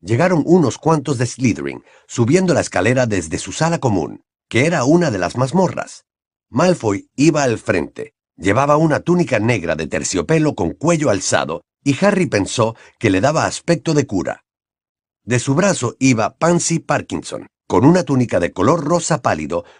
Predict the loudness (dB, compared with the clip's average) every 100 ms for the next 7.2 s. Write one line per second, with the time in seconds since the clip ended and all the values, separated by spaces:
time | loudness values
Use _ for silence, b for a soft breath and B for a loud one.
0 | -2 0 4 2 2 -2 0 0 0 -4
1 | -14 -16 -20 _ _ _ _ _ _ -2
2 | 0 0 0 0 0 -4 _ 0 2 2
3 | 2 2 -2 b b 0 2 2 2 0
4 | -2 -10 -16 _ _ _ -4 -2 0 0
5 | 0 -2 0 0 0 -6 -2 -2 0 0
6 | -2 -4 0 0 0 -4 0 2 2 -2
7 | -14 -20